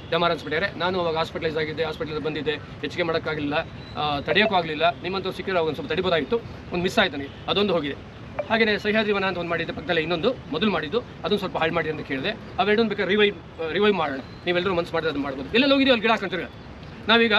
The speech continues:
ಫೈಟಿಂಗ್ ಅಂತ ಸುಮ್ಮನೆ ನಿಂತ್ಕೊಳ್ಳೋದು ಬೇಡ, ಬೇಜಾರು ಅಂತ ಬೇಜಾರು ಮಾಡ್ಕೊಳ್ಳೋದು ಬೇಡ, ಸಂಕ್ರಾಂತ ಸುಮ್ಮನೆ ಇರೋದು ಬೇಡ.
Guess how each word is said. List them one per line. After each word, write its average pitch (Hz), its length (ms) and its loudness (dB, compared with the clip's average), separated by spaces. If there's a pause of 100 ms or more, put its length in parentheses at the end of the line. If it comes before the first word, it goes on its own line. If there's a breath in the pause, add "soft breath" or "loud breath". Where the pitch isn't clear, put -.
(480)
ಫೈಟಿಂಗ್ 269 360 4
ಅಂತ 254 120 6
ಸುಮ್ಮನೆ 220 340 2
ನಿಂತ್ಕೊಳ್ಳೋದು 220 380 4
ಬೇಡ, - 20 4 (260)
ಬೇಜಾರು 240 280 6
ಅಂತ 240 100 2
ಬೇಜಾರು 208 300 0
ಮಾಡ್ಕೊಳ್ಳೋದು 214 320 0
ಬೇಡ, 175 40 2 (460)
ಸಂಕ್ರಾಂತ 226 340 4
ಸುಮ್ಮನೆ 226 200 4
ಇರೋದು 220 140 6
ಬೇಡ. 185 120 2